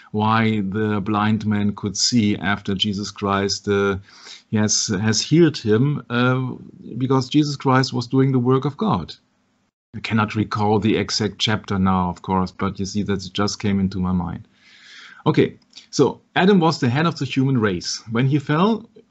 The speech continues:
we were in the loins of Adam fell also. This we are all separated from God.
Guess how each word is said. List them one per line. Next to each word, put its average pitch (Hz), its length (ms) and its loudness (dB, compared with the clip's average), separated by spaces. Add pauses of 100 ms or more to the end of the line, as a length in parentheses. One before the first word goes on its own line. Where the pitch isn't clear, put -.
we 127 300 4
were 147 380 4
in 113 160 0
the 104 80 0
loins 117 380 4
of 104 200 -6 (120)
Adam 113 360 0
fell 101 460 -6
also. 107 600 0 (400)
This 147 380 4
we 113 220 2
are 104 180 2
all 156 300 2
separated 104 680 -2
from 104 300 0
God. 87 460 0